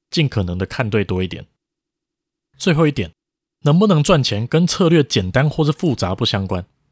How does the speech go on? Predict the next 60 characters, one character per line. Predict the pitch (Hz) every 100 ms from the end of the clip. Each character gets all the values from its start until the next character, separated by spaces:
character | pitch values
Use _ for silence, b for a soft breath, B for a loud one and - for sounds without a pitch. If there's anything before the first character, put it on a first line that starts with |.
| _ _ _ _ _ _
这 | -
边 | 208 220
讲 | 110 98
的 |
是 | 104 170
能 | 135 127
不 | 170
能 | 120
赚 | 120 117
钱 | 101 82
哦， | 90 - _ -
不 |
是 | 131 185
整 | 135 147
体 | 120
做 | - 110
得 | 98
好 | -
不 | 98
好。 | - - - _ _ _ _ _ _ -
若 | 208
是 | 196
想 | 185 120
要 |
让 | 147 156
自 | 156
己 | 160 104
资 | - 175
金 | 170
的 | 175
回 | 131 117
撤 | - 147
小 | - 95
一 |
点， | 98 101 - _ _
在 | 202
资 | 170 190
金 | 175 196
管 | 143 131
理 | 123
和 | 147
进 | 139 165 123
场 | - 90
的 |
时 | 90 -
候， | 123 113 _ _
每 | 120 98
次 | 156
要 | 147
花 | - 147
多 | 165
少 | 120
资 | 92 127
金， | - 113
这 | 123
些 | - 180
面 | 180
向 | 143 151
来 | 101
讲， | 104 - -